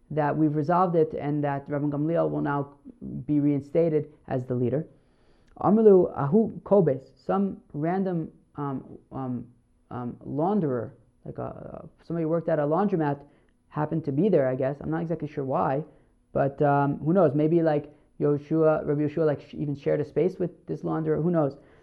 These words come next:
But anyways, he said, "Ana Azilna." He said, "I will go and, and report back into the Beis HaMedrash."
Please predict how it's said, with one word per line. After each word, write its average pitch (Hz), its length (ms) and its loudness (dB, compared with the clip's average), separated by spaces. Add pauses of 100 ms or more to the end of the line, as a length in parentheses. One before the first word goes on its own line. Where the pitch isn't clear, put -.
(100)
But 165 100 4
anyways, 190 240 6
he 165 60 -4
said, 180 180 4
"Ana 208 240 4 (100)
Azilna." 175 380 4 (380)
He - 60 -20
said, 170 140 2
"I 185 200 2
will 190 120 6
go 165 440 4 (200)
and, 147 260 -2
and 147 180 -2
report 156 360 -2
back 143 280 -2
into 135 260 -4
the 139 60 0
Beis 135 180 -2
HaMedrash." 127 420 -6